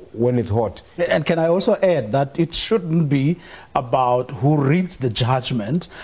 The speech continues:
Speaker 2: uh, or who form part of the panel, because that too came out, because,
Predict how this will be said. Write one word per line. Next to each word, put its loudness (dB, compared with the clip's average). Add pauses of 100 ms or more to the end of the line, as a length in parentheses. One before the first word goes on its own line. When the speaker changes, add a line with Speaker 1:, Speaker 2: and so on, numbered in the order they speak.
(160)
Speaker 2:
uh, 2
or 0
who 2
form -2
part 0
of -2
the -2
panel, 0
because -2
that -2
too 2
came 0
out, -2
because, -4